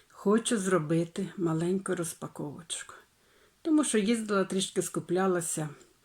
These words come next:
на обід. Чоловікові рік з дня смерті.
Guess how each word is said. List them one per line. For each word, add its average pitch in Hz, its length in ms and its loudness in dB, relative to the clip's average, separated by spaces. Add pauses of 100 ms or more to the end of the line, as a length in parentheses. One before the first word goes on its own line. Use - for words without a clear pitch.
(360)
на 165 240 4
обід. 156 540 0 (680)
Чоловікові 160 720 0
рік 165 220 -2
з 165 140 -10
дня 151 180 -6
смерті. - 680 -8